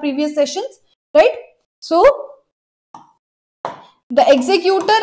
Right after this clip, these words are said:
is responsible for liquidation and distribution of the deceased person's assets according to the will. An executor might get some fees or some remuneration for doing all these jobs.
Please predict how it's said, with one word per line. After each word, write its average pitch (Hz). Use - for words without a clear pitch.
is 294
responsible 277
for 285
liquidation 370
and 302
distribution 370
of 262
the 330
deceased 302
person's 285
assets 285
according 262
to 254
the 339
will. 226
An 320
executor 392
might 349
get 339
some 339
fees 311
or 277
some 302
remuneration 262
for 302
doing 294
all 226
these 349
jobs. -